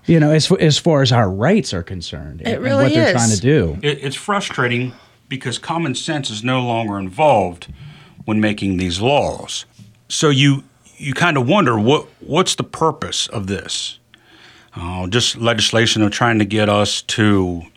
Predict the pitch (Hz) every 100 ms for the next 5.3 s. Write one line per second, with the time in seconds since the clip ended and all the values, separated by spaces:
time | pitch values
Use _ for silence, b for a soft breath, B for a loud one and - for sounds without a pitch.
0 | - 104 120 107 92 92 101 98 95 -
1 | 113 107 110 - 101 98 95 92 - -
2 | 117 101 - 104 - - 160 117 95 101
3 | - _ - 110 107 104 104 120 107 101
4 | 101 95 - - 113 107 101 202 185 127
5 | 110 107 -